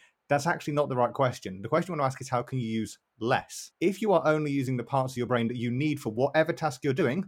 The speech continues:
like listening to a podcast, that's great. Everything else that's getting in the way, for example, how your socks feel,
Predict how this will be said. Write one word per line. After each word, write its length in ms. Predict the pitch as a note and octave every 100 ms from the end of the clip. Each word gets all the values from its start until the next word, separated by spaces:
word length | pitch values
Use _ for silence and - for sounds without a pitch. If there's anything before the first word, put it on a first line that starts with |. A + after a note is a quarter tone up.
| -
like 240 | A#2+ A#2
listening 320 | B2 - A2
to 80 | A2+
a 40 | G#2+
podcast, 640 | B2 - G#2+ G#2+ - - -
that's 200 | C3 -
great. 380 | - D#3 - -
Everything 320 | D#3+ F#3+ G3
else 140 | F#3 D3
that's 100 | C3+
getting 220 | C#3+ B2+
in 100 | A#2
the 80 | A2+
way, 160 | A2+
for 140 | D#3 C3+
example, 320 | A2+ A#2+ B2
how 180 | A2 B2
your 220 | A2+ G2
socks 400 | - E3+ - -
feel, 400 | - A2+ F3 G3+